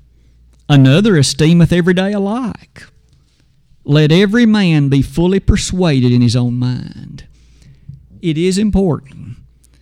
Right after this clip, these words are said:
that we never take liberties with the Word of God and try to teach from various things what the Bible doesn't.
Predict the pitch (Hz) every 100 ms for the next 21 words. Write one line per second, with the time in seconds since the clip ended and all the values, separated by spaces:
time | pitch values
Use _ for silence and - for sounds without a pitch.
0 | _ _ 147 165 151 175 175 175 175 226
1 | 165 131 139 - 170 156 151 180 180 175
2 | 180 156 151 165 170 147 151 131 123 151
3 | 170 - - - - 175 - 214 220 190
4 | - 240 254 160 - - - 196 226 196
5 | 151 165 160 143 170 165 151 - 156 160
6 | 180 - 160 131 135 156 131 135 160 160
7 | 120 - -